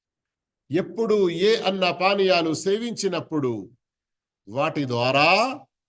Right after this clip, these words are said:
తన శారీరక ఆరోగ్యానికి శక్తివంతంగా ఉండి, బలంగా ఉండి, అల్లాహ్ ఆరాధన చేయుటకు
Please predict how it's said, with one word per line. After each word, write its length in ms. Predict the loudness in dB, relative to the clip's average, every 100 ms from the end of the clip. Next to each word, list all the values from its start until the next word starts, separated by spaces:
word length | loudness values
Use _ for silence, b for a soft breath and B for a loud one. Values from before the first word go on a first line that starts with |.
| _ _ _ _ _ 4
తన 220 | 4 4
శారీరక 720 | -2 0 0 0 0 -2 -2
ఆరోగ్యానికి 1200 | -6 -4 0 2 0 0 0 0 -4 -6 -6 -6
శక్తివంతంగా 1120 | -8 -6 -8 -4 -2 0 0 -2 -2 0 2
ఉండి, 880 | 4 4 4 2 2 2 2 -2 -6
బలంగా 560 | -6 -2 0 0 2 2
ఉండి, 760 | 2 0 0 -2 -2 -2 -4 -10 B B _ -8
అల్లాహ్ 800 | -6 -6 -4 -4 -2 -4 -8 -8
ఆరాధన 720 | -4 -2 -2 0 0 0 -6 -4 -2
చేయుటకు 880 | -2 -2 -2 -4 0 2 2 -2